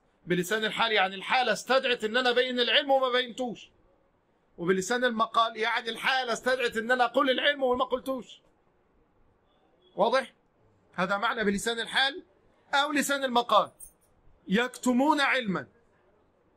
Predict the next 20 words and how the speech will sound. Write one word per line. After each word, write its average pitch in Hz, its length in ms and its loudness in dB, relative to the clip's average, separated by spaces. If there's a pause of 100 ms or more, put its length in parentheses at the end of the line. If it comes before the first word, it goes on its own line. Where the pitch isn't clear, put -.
(380)
كان 233 320 0
ينبغي 262 420 -2
أن 247 120 0
يظهروه 254 600 0
فعلاً 320 480 0
أو 302 80 4
قولاً، 240 480 -2 (1000)
فما 277 440 2
أظهروه 254 460 2
لا 269 180 -2
فعلاً 302 400 0
ولا 311 200 4
قولاً، 226 460 0 (880)
ابتغاء 190 540 0
هوى 175 400 2 (400)
وابتغاء 180 520 0
نفس. - 440 -4 (520)
يكتمون 247 580 2 (260)
ما 220 240 0
أنزلنا 240 1160 -2